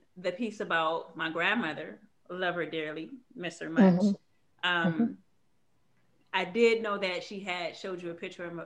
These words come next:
Speaker 1: of an aborted baby, but the detail that you gave just now is new to me. Like, as far
Speaker 2: Mm-hmm.
Speaker 1: as,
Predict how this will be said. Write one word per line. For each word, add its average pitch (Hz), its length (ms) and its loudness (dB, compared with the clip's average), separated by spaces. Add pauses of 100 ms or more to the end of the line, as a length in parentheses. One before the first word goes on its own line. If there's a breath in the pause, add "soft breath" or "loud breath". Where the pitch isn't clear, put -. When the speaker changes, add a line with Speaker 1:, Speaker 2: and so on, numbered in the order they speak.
Speaker 1:
of 180 100 -8
an 170 100 -10
aborted 170 380 -8
baby, 175 400 -6
but 165 160 -10
the 156 80 -8
detail 190 600 -8
that 180 160 -8
you 185 120 -14
gave 175 400 -4
just 170 220 -14
now 175 280 -6
is 160 160 -10
new 170 200 -8
to 170 160 -16
me. 160 260 -14 (160)
Like, 160 160 -8
as 170 120 -10
far 160 180 -4
Speaker 2:
Mm-hmm. 202 260 12
Speaker 1:
as, 185 160 6